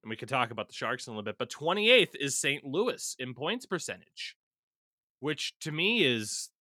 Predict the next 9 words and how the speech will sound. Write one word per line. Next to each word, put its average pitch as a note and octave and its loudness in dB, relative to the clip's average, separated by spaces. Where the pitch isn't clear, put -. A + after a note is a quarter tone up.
equally E3+ 0
as G2 -4
crazy. D#3+ 2
I G#2 2
mean, G#2+ -2
this D#3 -2
is C#3 -4
a A#2 2
team A#2+ -6